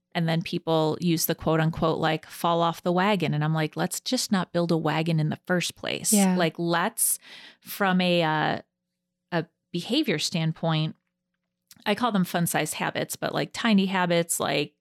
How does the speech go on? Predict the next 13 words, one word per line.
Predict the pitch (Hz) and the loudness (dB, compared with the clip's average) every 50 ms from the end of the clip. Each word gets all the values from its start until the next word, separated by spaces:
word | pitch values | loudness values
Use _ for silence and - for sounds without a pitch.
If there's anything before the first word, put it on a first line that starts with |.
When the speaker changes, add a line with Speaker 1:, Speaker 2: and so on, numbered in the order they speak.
| - - | -20 -14
Speaker 1:
atomic | - - - 220 202 196 196 - | -8 -2 0 2 2 2 0 0
habits, | - 190 165 165 160 160 165 - - | -2 0 0 2 0 0 -2 -4 -6
it's | - | -2
all | 185 170 170 | -2 -2 -2
kind | - - 180 170 | -2 -4 -4 -2
of, | 160 | -2
like, | 170 165 160 | -2 -4 -4
the | - 165 | -4 -4
same | - - - 165 160 160 165 165 165 165 165 165 - - _ _ _ _ _ _ _ _ _ _ _ _ - | -2 -2 -2 -2 -2 -2 -2 -2 -2 -2 -4 -6 -8 -12 _ _ _ _ _ _ _ _ _ _ _ _ -4
idea | 175 170 156 156 165 160 165 156 | -2 -2 0 0 0 0 0 -2
here | 156 - - 147 143 143 147 | -2 -4 -4 -4 -2 -2 -2
is | 156 156 - | -2 -2 -2
that | - 151 151 151 - - | -2 -2 -2 -2 -4 -8